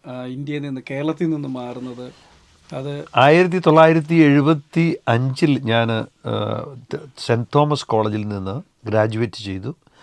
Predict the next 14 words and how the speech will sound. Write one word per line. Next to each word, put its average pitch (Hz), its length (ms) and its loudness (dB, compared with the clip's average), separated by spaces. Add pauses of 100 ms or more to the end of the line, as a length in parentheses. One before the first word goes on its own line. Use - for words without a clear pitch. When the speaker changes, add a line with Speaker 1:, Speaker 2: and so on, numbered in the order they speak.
(320)
Speaker 2:
ആ, 113 280 0
ഞാൻ 110 220 -4 (220)
ബോംബെക്ക് 104 560 -4
പോകുന്നു. 92 300 -10 (440)
പക്ഷെങ്കിൽ 139 460 0 (140)
ഇതിനോടുള്ള 160 500 2
ബന്ധത്തിൽ 151 800 0 (840)
സെന്റ് 135 260 0
തോമസ് 156 280 2
കോളേജിലെ 139 720 2
പഠിത്ത 123 500 0
കാലയളവിനെക്കുറിച്ചൊരു 131 1080 2
കാര്യം 117 340 -4
പറയുന്നത് 120 540 -8